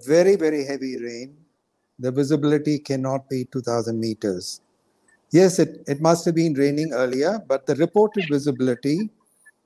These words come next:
was two thousand. Quite possible that he has landed when the sha-, the microburst would have taken place. But when he couldn't land from the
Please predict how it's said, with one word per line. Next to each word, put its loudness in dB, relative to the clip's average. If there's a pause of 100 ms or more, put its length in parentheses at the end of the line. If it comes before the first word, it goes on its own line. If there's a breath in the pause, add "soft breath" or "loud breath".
(120)
was 2
two 4
thousand. 0 (460)
Quite 4
possible 2
that -2 (480)
he -2
has 2
landed -2 (120)
when -4
the 0
sha-, 0 (140)
the -4
microburst -4
would -8
have -14
taken -2
place. 0 (840)
But 4 (140)
when 4
he 4
couldn't 2
land 4
from 0
the -4